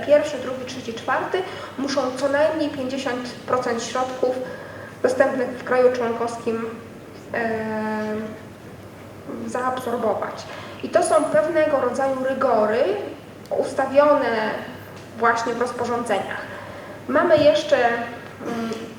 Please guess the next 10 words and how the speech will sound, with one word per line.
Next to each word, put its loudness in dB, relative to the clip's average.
inne 4
zasady -2
dotyczące -2
mini-, -2
minimalnego 4
udziału 2
Europejskiego 2
Funduszu -4
Społecznego. 0
E, 4